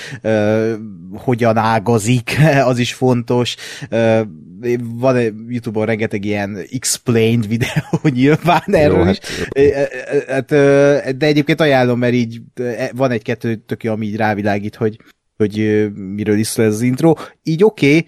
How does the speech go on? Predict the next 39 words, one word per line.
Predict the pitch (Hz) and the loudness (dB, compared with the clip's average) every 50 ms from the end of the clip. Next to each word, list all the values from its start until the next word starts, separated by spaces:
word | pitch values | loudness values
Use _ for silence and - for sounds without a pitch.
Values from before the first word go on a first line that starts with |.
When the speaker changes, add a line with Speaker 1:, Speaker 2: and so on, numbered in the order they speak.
| - - _ _ - | -4 -20 _ _ -4
Speaker 1:
ö, | 120 131 139 139 139 143 143 143 139 - - | -2 0 2 2 2 2 2 2 0 -4 -8
csak | 120 - 139 | -4 -4 -2
tényleg | - 160 139 120 107 | 0 0 0 2 2
a | 113 113 | 0 0
zene, | 110 123 120 113 107 113 127 - - - - - - | 2 2 0 2 2 0 0 0 -4 -12 -20 -16 -10
ö, | - 101 113 113 113 113 | -4 -2 0 2 2 2
és | 113 113 - | 0 -2 -4
most | - 131 - - _ _ _ - | -6 -8 -10 -10 _ _ _ 0
találtam | - 156 143 135 123 - 127 | 2 4 4 4 2 2 0
egy, | 120 117 110 120 | -2 -2 0 2
ö, | 123 117 117 117 113 113 113 107 - | 2 2 4 4 4 2 2 0 -2
ilyen, | 95 113 113 113 110 117 98 90 85 | -4 -2 -2 -2 -2 -4 -6 -8 -6
ö, | 104 131 131 - 127 127 123 113 95 101 123 120 95 | -4 -4 -4 -4 -6 -14 -16 -14 -10 -10 -10 -10 -10
fan, | - - - 135 143 131 127 123 107 - - - 110 | -8 -2 2 2 2 2 0 -4 -8 -12 -16 -16 -8
fan, | - 139 135 123 113 113 107 - | -4 -4 -2 -2 -4 -6 -8 -6
egy | 110 113 101 117 | -6 -6 0 2
rajongó | 143 131 127 117 113 113 | 2 2 2 2 2 0
által | 113 107 110 107 - 113 110 107 110 104 | 2 2 2 0 0 0 0 0 0 -2
remade-, | 78 78 92 110 113 113 110 107 110 107 107 101 110 - | -4 -6 -6 -4 -2 -2 -2 -2 0 0 0 0 -2 -4
remékelt, | - 107 107 110 113 110 113 113 110 - - 120 110 107 107 - - | -6 -4 -4 -4 -4 -2 -2 -4 -4 -2 -2 -2 0 0 -2 -4 -4
ö, | 117 110 107 104 104 104 107 - - - - - | -4 -2 -2 0 -2 -2 -4 -6 -10 -20 -20 -18
ö, | - 82 87 92 85 | -14 -10 -10 -8 -6
intrót, | 87 120 127 120 - 135 135 135 127 | -4 -4 -4 -2 0 2 2 2 4
ami | - 135 127 123 127 127 | 2 2 2 4 2 2
alatt | 123 123 127 123 - | 2 2 2 0 -2
a | 131 | -4
Targaryen | - - 123 117 113 107 101 104 98 101 98 98 95 90 | -2 0 0 0 0 0 -2 -4 -2 -2 -2 -4 -4 -4
téma | - 139 135 135 131 131 | 0 2 2 4 4 2
megy, | 131 131 131 123 | 2 2 0 -2
és | 117 - - _ | -4 -8 -10 _
kibaszott | - - 113 - - - - - - - - - | -10 -8 -8 -8 -8 -12 -14 -14 -16 -18 -18 -14
jó. | 73 76 | -14 -10
Tehát, | 85 - 120 123 123 - | -4 -2 0 0 2 2
hogy | 135 131 127 | 0 0 0
így | 131 135 135 139 143 - - 139 | 0 -4 -4 -6 -6 -6 -4 -2
<laughs> | - - - | -4 -4 -4
ennyi | - 151 165 156 135 117 | -2 -2 -2 -2 -2 -4
kell, | 117 - 135 131 135 | -2 0 2 2 4
hogy | 135 139 127 120 120 | 4 2 0 0 -4